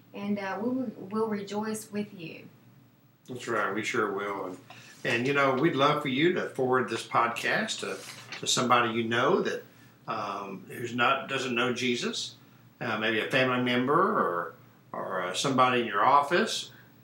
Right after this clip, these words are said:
Speaker 2: Forward it to 'em.
Speaker 1: Yeah.
Speaker 2: We, we hope, we pray that something that was said today would maybe get 'em to where they wanna be with Jesus.
Speaker 1: That's right.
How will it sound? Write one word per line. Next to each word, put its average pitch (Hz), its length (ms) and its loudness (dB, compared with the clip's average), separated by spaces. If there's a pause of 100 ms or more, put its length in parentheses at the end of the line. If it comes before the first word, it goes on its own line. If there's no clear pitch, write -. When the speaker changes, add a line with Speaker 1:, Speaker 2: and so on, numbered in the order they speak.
(840)
Speaker 2:
Forward 302 240 2
it - 120 0
to 110 120 -2
'em. - 100 -6 (140)
Speaker 1:
Yeah. 320 360 -6 (280)
Speaker 2:
We, 156 220 -2
we 143 200 -4
hope, 156 180 2
we 147 100 0
pray 165 340 2
that 117 120 -4
something 170 360 0
that 117 80 -2
was 113 140 -4
said 143 180 0
today 95 420 -2
would 92 220 -10
maybe 123 260 -4
get 120 140 -2
'em 113 200 -6 (680)
to - 120 -12
where 113 120 -2
they 110 140 2
wanna 110 260 -2
be 104 400 -6 (420)
with 110 180 -8
Jesus. - 600 -14
Speaker 1:
That's - 40 -14
right. 175 300 -8